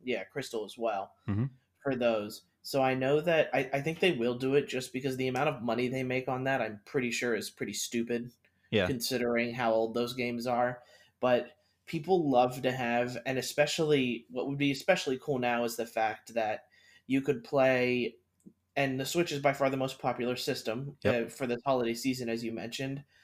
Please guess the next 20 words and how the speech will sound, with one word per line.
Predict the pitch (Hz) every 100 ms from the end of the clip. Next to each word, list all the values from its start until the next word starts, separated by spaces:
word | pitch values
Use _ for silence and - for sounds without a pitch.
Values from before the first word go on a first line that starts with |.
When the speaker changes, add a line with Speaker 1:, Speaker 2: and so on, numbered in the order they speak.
| - - -
Speaker 1:
So | 156 131
I | 131
think | 143 156 151 - _ _ _ _ -
with | 131 135 139 -
even | 147 147 131
more | 123 131 135
people | 156 143 135
getting | 131 131 127
their | 117 117
hands | 120 123
on | 135 131
the | 131
Switch | - 131 131 -
than | 123 113
the | 107 113
three | 131 131
D | 123
S | 113 113
ever | 127 123 117
did, | 110 113 110